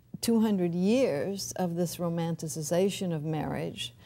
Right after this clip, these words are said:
simultaneously with this romanticization and eroticization of s-, of,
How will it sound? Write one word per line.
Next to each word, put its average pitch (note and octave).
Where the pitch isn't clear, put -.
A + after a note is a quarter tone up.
simultaneously F#3+
with D3
this D#3+
romanticization D#3
and D3+
eroticization C#3+
of C3
s-, -
of, C3+